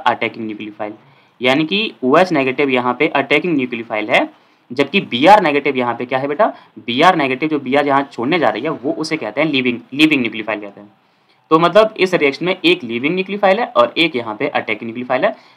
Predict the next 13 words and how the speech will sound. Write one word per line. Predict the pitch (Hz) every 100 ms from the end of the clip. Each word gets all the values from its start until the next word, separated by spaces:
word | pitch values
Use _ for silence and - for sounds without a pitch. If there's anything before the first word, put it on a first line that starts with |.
| -
दोनों | 107 123 160 202
पर | 190
ही | 175
यहाँ | 165 151
पे | 147 160
partially | 165 131 127 143
delta | 117 113 127
negative | 110 101 101 147
charge | 165 165 185
है | 311 _ _ _ _ _
और | - 143
यहाँ | 123 131 175
पे | 131 160